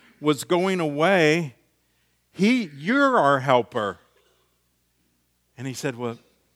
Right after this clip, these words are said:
but the, the Father's gonna give you another helper, and this one won't go away." And of course, the reason that one won't go away is because he dwells within his people.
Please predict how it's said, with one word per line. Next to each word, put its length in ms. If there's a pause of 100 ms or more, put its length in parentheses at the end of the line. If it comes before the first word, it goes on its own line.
(260)
but 160
the, 200 (1080)
the 80
Father's 500
gonna 200
give 260
you 260 (240)
another 440
helper, 380 (220)
and 160
this 240
one 160
won't 240
go 140
away." 440 (2000)
And 100
of 60
course, 640 (300)
the 80
reason 360
that 200
one 180
won't 240
go 200
away 420
is 500 (1120)
because 360
he 120
dwells 600
within 400
his 160
people. 460